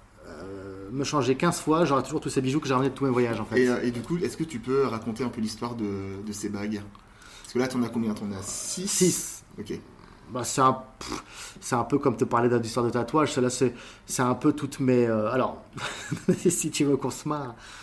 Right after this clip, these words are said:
Speaker 1: je te dirais, j'ai une main de pirate, j'expliquerai après pourquoi, là, au micro.
Speaker 2: Ouais.
Speaker 1: J'ai une main de pirate et une main un peu American School.
Speaker 2: D'accord.
Speaker 1: Euh, le pirate, pourquoi ? Parce que, euh, j'ai au petit doigt une pierre, euh,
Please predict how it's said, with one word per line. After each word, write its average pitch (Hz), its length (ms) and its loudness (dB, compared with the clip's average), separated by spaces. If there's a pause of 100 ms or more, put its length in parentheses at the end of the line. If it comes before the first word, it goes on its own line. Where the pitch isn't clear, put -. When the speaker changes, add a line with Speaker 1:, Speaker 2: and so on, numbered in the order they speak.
(120)
Speaker 1:
je - 60 -14
te 147 60 4
dirais, 131 300 4
j'ai 127 120 6
une 123 60 4
main 120 140 4
de 110 60 -2
pirate, 123 360 0
j'expliquerai 113 400 -2
après 110 220 -2
pourquoi, 117 300 -2
là, 110 60 2
au 110 100 -2
micro. 131 460 0
Speaker 2:
Ouais. 98 240 -6 (320)
Speaker 1:
J'ai 117 120 -2
une 113 80 0
main 120 140 0
de 113 40 -2
pirate 131 420 2
et 120 40 4
une 113 100 4
main 120 140 2
un 117 40 2
peu 117 220 0
American 113 380 0
School. 131 360 -2 (200)
Speaker 2:
D'accord. 117 460 0
Speaker 1:
Euh, 120 100 0
le 123 80 0
pirate, 131 340 2
pourquoi ? 139 320 2
Parce 123 200 0
que, 135 100 2
euh, 110 800 4
j'ai 123 400 2
au 123 80 2
petit 123 160 -2
doigt 123 260 6
une 120 140 4
pierre, 127 400 4
euh, 101 140 -2